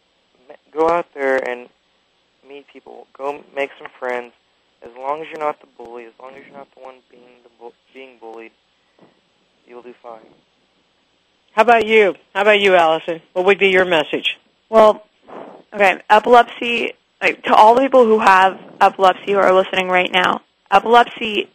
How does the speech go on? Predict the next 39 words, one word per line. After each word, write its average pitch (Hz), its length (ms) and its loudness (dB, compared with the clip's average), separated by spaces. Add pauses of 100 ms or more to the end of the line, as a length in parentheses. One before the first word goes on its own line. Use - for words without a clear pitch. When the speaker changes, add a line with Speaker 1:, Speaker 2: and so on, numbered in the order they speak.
(180)
Speaker 3:
isn't 196 320 0
holding 196 420 2
you 185 120 -4
back 185 360 -2
from 196 180 -6
anything. 196 520 -6 (460)
Bullying 220 600 4
isn't 196 260 -2
holding 196 380 0
you 190 100 -2
back 196 300 -2
from - 120 -16
anything. 196 440 -10 (600)
You 202 120 -8
can 220 160 -2
do 208 180 4
anything 202 500 0
you 214 100 -2
decide 185 420 2
you 254 120 -6
want - 220 -2
to, - 100 -14
whether - 180 -8
you 190 100 2
have 180 120 -2 (100)
epilepsy, 190 840 -2
another 190 300 2
disability, 185 680 0
or 247 180 0 (500)
neither. 185 560 -2 (600)
And 208 180 0
there 208 160 6
are 208 220 4
people 220 340 0
out - 220 4
there 196 240 0
who, 202 280 -6 (260)
who 185 220 -8
w-, 202 120 2